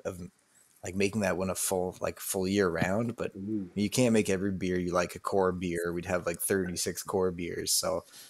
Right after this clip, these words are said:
Speaker 1: I think it's, it's probably gonna remain as a summer seasonal for now.
Speaker 2: That's fair. I mean, you could always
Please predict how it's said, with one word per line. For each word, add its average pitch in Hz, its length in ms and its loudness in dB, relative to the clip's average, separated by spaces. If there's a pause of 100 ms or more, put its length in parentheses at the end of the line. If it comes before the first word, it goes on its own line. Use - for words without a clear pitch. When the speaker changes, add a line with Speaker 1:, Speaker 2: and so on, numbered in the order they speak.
(160)
Speaker 1:
I 98 40 -4
think 104 300 0
it's, - 460 2 (360)
it's 107 140 2
probably 107 300 8
gonna 101 160 2
remain 95 400 4
as 85 100 0
a 87 80 0
summer 101 320 4
seasonal 87 520 0
for 87 140 -4
now. 85 280 -2 (1120)
Speaker 2:
That's 127 240 2
fair. 95 340 -6 (400)
I 143 60 2
mean, 190 180 10
you 285 80 12
could 320 300 8
always 117 840 6